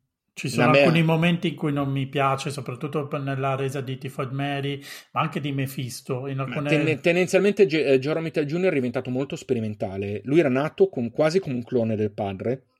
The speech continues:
Speaker 2: E negli anni ha, è te-, è andato a sperimentare tantissimo. Se tu vai a vedere l'Uomo Ragno che disegnava negli anni ottanta sui testi di Roger Stern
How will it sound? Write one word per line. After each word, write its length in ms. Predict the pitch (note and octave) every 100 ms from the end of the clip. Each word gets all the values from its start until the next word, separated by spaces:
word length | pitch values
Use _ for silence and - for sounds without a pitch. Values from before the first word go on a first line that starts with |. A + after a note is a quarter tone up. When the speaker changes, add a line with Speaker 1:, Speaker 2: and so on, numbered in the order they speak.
| _ _ _ _ _ _ -
Speaker 2:
E 80 | D3
negli 220 | D#3+ E3
anni 260 | E3 E3 E3
ha, 220 | C#3+ _
è 280 | - C3 B2+
te-, 200 | C#3 C#3
è 100 | B2+
andato 500 | A#2+ A#2 B2+ D3+ D#3+
a 40 |
sperimentare 580 | C#3+ - B2 B2 B2+ B2+
tantissimo. 720 | B2 A#2 A2+ A#2+ - A2 A2
Se 160 | G#2 A#2+
tu 100 | E3
vai 120 | E3+
a 40 | C3+
vedere 340 | C3 A2+ A2
l'Uomo 300 | A2 B2 B2+
Ragno 380 | B2+ D3 E3+ E3
che 100 | C3+
disegnava 680 | A#2 B2 A#2+ B2 C3 C3
negli 220 | B2 A2+ A#2+
anni 160 | A#2+
ottanta 680 | A2 - B2 B2+ - B2+ B2+
sui 180 | - B2+
testi 280 | A2+ A2 A#2+
di 60 | A2+
Roger 260 | G#2 A2
Stern 500 | - A2 G2 G2+ G2+